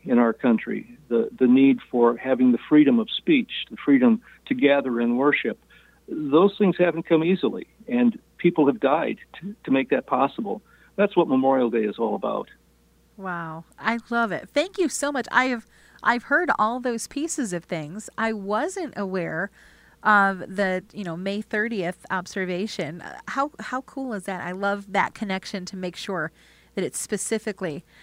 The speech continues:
Speaker 2: um, in that way, and Decoration Day and, and all that. Um,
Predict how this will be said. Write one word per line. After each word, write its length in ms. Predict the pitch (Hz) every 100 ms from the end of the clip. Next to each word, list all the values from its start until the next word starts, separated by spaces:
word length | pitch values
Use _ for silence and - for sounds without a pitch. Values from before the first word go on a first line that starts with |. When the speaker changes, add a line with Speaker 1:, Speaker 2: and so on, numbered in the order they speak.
| - - -
Speaker 2:
um, 260 | 180 165 160
in 120 | 202
that 180 | 180 165
way, 180 | 175
and 260 | 185 170 175
Decoration 720 | 208 - 196 196 - 214 196
Day 380 | 190 175 180 208
and, 200 | 143 - _ _ _ _
and 180 | 196 190
all 140 | 185 180
that. 260 | 170 - _ -
Um, 240 | 101 -